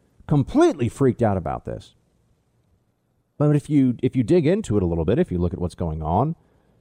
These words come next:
states haven't even certified their elections yet. There's nothing that's illegal, nothing that's outside of the established process. This is playing out. The system is, in fact,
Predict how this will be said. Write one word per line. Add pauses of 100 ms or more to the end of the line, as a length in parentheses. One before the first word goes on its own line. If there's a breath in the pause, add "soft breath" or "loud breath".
(140)
states
haven't
even
certified
their
elections
yet. (800)
There's
nothing
that's (160)
illegal,
nothing
that's (840)
outside
of
the
established
process. (840)
This
is
playing
out.
The
system
is,
in
fact,